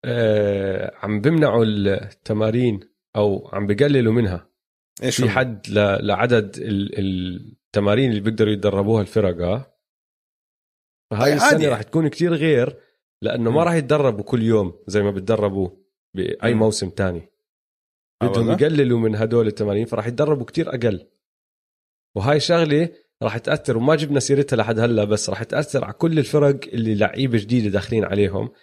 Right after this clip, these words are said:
Speaker 1: والفرق زي دنفر على سبيل المثال اللي كلهم بيعرفوا بعض راح يستفيدوا منها، لأنه
Speaker 2: آه.
Speaker 1: الاستمرارية موجودة.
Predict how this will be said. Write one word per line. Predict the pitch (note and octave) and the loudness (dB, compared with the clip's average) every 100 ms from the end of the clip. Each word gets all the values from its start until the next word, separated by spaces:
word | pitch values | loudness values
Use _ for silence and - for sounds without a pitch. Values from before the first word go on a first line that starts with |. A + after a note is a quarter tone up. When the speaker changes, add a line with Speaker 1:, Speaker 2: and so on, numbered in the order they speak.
| _ _ - | _ _ -10
Speaker 1:
والفرق | A#2 - D#3 C3+ | -4 2 2 2
زي | A#2 A#2 | 2 2
دنفر | C#3 D3 A2+ | 4 4 2
على | G#2 | 0
سبيل | - G#2+ A2+ | -2 -2 -2
المثال | G#2+ G#2 G2 | -2 -2 -2
اللي | F#2 F#2+ | -4 -2
كلهم | - C#3 | 0 2
بيعرفوا | C3 B2 A#2 A#2 | 2 2 0 0
بعض | A2+ A2+ D#3+ C#3 | 0 2 0 -2
راح | G2+ G2 | -8 -8
يستفيدوا | - G#2+ A#2 G2 F2+ | -6 -4 -2 -2 -2
منها، | E2+ - _ _ - | -4 -10 _ _ -4
لأنه | - G#2+ A2 G#2+ | -2 2 4 4
Speaker 2:
آه. | F#2+ | 2
Speaker 1:
الاستمرارية | - - G#2 G#2 G#2 G#2 G2 | -4 -4 -2 0 2 2 0
موجودة. | F2+ F2+ F2+ - - | -2 -4 -6 -12 -16